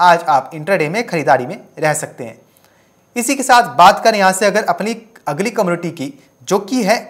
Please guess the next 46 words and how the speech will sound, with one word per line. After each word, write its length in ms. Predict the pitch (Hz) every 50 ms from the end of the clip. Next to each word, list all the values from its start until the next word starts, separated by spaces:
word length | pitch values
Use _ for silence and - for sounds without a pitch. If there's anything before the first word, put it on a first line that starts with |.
| -
एनर्जी 400 | 160 160 165 185 208 196 208 254
सेक्टर 380 | 247 - 208 175 170 - - 180
से 140 | 170 - 240
क्रूड 460 | 233 - - - - 214 226 226 220
ऑयल, 280 | 185 143 139 127 123 123 - - _ _ _ _ _ _ _ _ _ _ _ _ _ -
तो 160 | 254 262 - -
एमसीएक्स 500 | 190 175 170 - - 285 285 285 - -
क्रूड 340 | - - 214 233 240 233 -
ऑयल 180 | 196 190 190 214
के 160 | 196 240 220
दिसंबर 520 | 165 147 139 - - 165 170 185 226 226
वायदा 280 | 190 175 165 190 135 135
में 200 | 131 143 185 220 - - _ _ _ _ -
आज 200 | - 202 220 - -
अनुज 300 | - 196 196 214 185 185
गुप्ता 340 | - 202 202 - - 196 196
ने 120 | 208 220 214 - - -
आपको 320 | - 190 - - - 214 220 - -
सेलिंग 420 | - - - 170 151 165 214 240 233
की 100 | 240 233
ट्रेडिंग 280 | 233 277 262 175 175 160
कॉल 180 | 170 165 160
दी 120 | 156 165 170
है, 120 | 156 185 208 143
बिकवाली 460 | 131 151 - - 151 139 151 180 220
करके 260 | 220 - 208 190 - 202
चलने 300 | 196 - 170 160 165 165
की 120 | 147 160
सलाह 280 | 151 - 135 123 131 131
दी 120 | 127 135
है। 160 | 127 143 190 202 - - - _ _ _ _ -
कच्चे 260 | 175 170 170 - 262
तेल 220 | 269 262 247 240
में 100 | 233 254 240
आज 340 | - - 208 208 190 165
बिकवाली 420 | 185 147 151 147 - 196 185 190 208
करके 260 | 196 208 196 196 202
चलना 280 | 196 - 190 175 175 170
सही 220 | 170 170 175 190
रहेगा 260 | 202 202 190 185 180 214
अट्ठावन 500 | - - 156 - - 156 156 160 180 196
सौ 120 | 180 -
पचास 380 | 175 - 131 - 151 156 147 -
के 120 | - 185
स्तर 220 | 165 - - 139 120
पर। 280 | - - 135 143 -